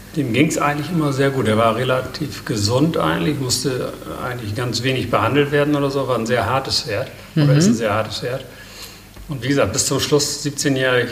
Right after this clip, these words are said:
Speaker 1: im Sport super und dann mit der Schale. Das ging dann natürlich schnell. Da haben wir uns schon Sorgen gemacht.
Speaker 2: Ja.
Speaker 1: Aber da haben wir schon drüber gesprochen, dass wir da gedacht haben, das hält er nicht durch. Und er hat die Kurve doch wieder gekriegt.
Speaker 2: Und, äh,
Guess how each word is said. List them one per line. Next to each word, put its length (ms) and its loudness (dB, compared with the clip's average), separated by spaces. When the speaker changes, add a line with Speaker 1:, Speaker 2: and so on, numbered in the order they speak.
Speaker 1:
im 140 -6
Sport 420 2
super 220 -6
und 140 -2
dann 280 -4
mit 140 -6
der 100 0
Schale. 400 2
Das 200 -4
ging 180 -6
dann 120 -4
natürlich 280 -4
schnell. 180 -4
Da 140 0
haben 140 6
wir 80 4
uns 160 0
schon 180 2
Sorgen 300 4
gemacht. 260 -4
Speaker 2:
Ja. 240 4
Speaker 1:
Aber 100 -2
da 80 4
haben 100 0
wir 80 4
schon 160 2
drüber 160 0
gesprochen, 400 2
dass 160 0
wir 80 -6
da 100 2
gedacht 380 -2
haben, 260 -2
das 220 -2
hält 120 0
er 80 0
nicht 220 -2
durch. 240 -2
Und 100 2
er 60 -2
hat 140 -2
die 80 0
Kurve 320 4
doch 160 2
wieder 100 -2
gekriegt. 380 -8
Speaker 2:
Und, 260 2
äh, 300 0